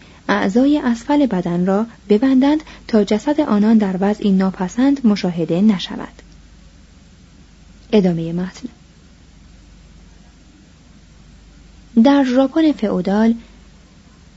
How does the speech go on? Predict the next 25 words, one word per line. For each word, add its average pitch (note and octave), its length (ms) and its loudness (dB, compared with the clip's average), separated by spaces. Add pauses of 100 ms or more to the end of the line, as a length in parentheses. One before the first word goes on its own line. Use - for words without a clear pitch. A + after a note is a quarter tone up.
دیگر B3+ 380 6
کشی D4 320 0
گاهی D4 280 0
مانند G#3+ 420 4
خودکشی G#3 640 -2
جنبهٔ F#3+ 460 0
قانونی G#3 500 2
پیدا F3+ 300 -6
می‌کرد، - 460 -8 (520)
همچنان A3+ 500 4
که A#3+ 240 2 (240)
روحانیان A3 720 4
بودایی G3+ 480 0
که A3+ 260 0 (240)
بونزه G#3 440 4
خوانده F3 360 -4
می‌شوند F#3+ 540 -2 (240)
با G#3 140 4
نفوذ G#3+ 440 0
خود A#3+ 320 -2
از F#3+ 220 -4
وفور F#3 480 0
جنایات G3 500 0
جلوگیری F3 480 -2
می‌کردند. F3+ 640 -4